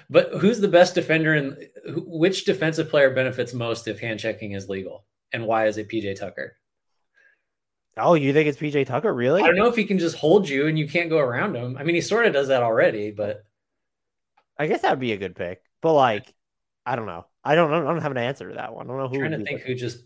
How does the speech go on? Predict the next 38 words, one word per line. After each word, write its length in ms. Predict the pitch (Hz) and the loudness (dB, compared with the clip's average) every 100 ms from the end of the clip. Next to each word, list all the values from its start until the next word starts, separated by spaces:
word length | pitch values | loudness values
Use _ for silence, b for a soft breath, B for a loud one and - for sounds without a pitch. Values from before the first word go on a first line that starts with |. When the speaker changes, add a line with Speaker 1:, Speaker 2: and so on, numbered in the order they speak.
| - | -10
Speaker 1:
I 40 | |
mean, 120 | 139 135 | -8 -2
Jrue 200 | 143 143 | 0 2
Holiday 340 | 135 139 120 | 4 4 4
would 140 | 113 | 0
probably 240 | 123 120 110 | -2 -2 -2
be 180 | 110 120 | -6 -8
even. 160 | 117 | -4
It'd 160 | 156 160 | 0 4
basically 340 | 233 240 208 | 4 4 0
make 220 | 175 165 | 2 0
the 100 | 160 | 0
really 260 | 135 143 135 | 2 2 2
good 160 | 135 131 | 0 -4
defenders 440 | 101 127 113 110 | -6 -4 -4 -4
even 220 | 104 92 | -6 -8
better 400 | 95 92 - - _ | -8 -10 -12 -18 _
'cause 120 | 139 | -2
they 120 | 156 | 2
already 340 | 175 175 165 139 | 6 6 4 0
sort 280 | - 139 135 | -4 -2 -2
of, 280 | 120 - - | -4 -10 0
part 140 | 170 | 2
of 80 | 165 | 2
being 200 | 147 139 | -2 -6
a 40 | |
great 280 | 120 123 131 | -2 -2 -2
perimeter 300 | 127 131 120 | -6 -4 -4
defender 380 | 110 117 120 113 | -6 -8 -6 -4
is, 120 | 98 | -6
like, 160 | 98 - | -8 -6
getting 260 | 110 110 | -6 -4
away 240 | 104 104 110 | -4 -4 -2
with 160 | 120 | -4
some 180 | 123 127 | -6 -6
of 140 | 131 | -6
it 120 | 135 - | -6 -8
still. 380 | - 147 156 | -6 -6 -6